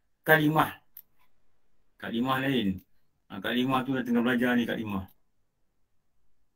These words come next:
Ha, ni dua kalimah lah. Huruf yang satu-satu lah. Ha.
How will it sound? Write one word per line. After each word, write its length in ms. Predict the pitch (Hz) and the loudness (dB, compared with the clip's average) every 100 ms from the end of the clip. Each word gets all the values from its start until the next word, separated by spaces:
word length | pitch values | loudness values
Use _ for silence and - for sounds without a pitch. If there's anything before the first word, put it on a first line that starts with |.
| _ _ _ _ _ _ _ _ _ _ _ _ _ _ - | _ _ _ _ _ _ _ _ _ _ _ _ _ _ -12
Ha, 160 | 101 | -6
ni 160 | 113 120 | -2 -2
dua 160 | 120 | 0
kalimah 280 | 120 120 127 | -2 -2 -2
lah. 140 | 135 92 - _ _ _ _ _ _ _ _ _ _ _ _ _ _ - | -4 -8 -14 _ _ _ _ _ _ _ _ _ _ _ _ _ _ 0
Huruf 500 | 147 214 240 - - _ _ _ _ _ 127 | 8 10 10 4 -14 _ _ _ _ _ 2
yang 220 | 139 143 | 4 4
satu-satu 580 | 135 135 135 139 131 139 | 2 -2 -4 -4 0 0
lah. 160 | - - _ _ _ _ _ _ _ _ _ _ _ _ _ - | -2 -10 _ _ _ _ _ _ _ _ _ _ _ _ _ -12
Ha. 320 | - - | -10 -10